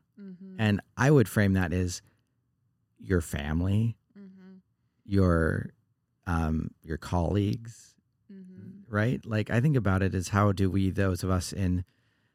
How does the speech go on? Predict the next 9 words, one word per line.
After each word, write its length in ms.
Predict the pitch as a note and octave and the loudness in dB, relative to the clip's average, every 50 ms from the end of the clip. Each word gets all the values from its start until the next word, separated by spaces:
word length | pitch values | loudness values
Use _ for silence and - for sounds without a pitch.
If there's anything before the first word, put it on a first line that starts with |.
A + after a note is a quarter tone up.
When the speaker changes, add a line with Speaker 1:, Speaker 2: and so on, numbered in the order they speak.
| _ _ _ | _ _ _
Speaker 2:
uh, 180 | A2 F#2+ F2+ F2 | 0 0 0 2
partnered 360 | - - A2+ E2 G2 F#2+ F2 | 2 2 2 2 2 0 0
relationships 840 | F2 F2+ F2 F2+ G2 G2+ - - G#2+ F#2+ F2 - G2+ F#2+ - - - | 0 0 2 2 2 2 2 2 0 0 0 0 -2 -2 -2 -2 -2
or 60 | F2+ | -2
with 180 | F2 E2 - - | -2 -2 -4 -6
children 540 | - - A2 G#2+ G2+ G#2 G#2 G#2 G#2 G2 G2 | -4 -2 -2 0 2 4 4 6 4 4 2
or 200 | - E2 F2+ F2 | 0 0 0 0
with 180 | E2+ E2 F2 - | 0 -2 -2 -4
parents, 680 | - - G#2 G#2+ A2 A2+ B2 - - - - - - | -2 0 2 2 2 2 0 -2 -4 -8 -12 -12 -14